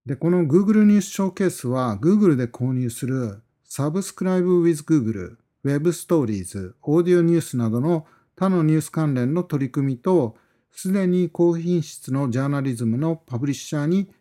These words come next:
支払っている既存のニュースライセンシングプログラム上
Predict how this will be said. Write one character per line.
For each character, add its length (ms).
支 100
払 180
っ 60
て 160
い 80
る 260
既 160
存 180
の 160
ニ 180
ュ 100
ー 20
ス 400
ラ 120
イ 60
セ 100
ン 60
シ 140
ン 60
グ 100
プ 120
ロ 100
グ 80
ラ 120
ム 120
上 320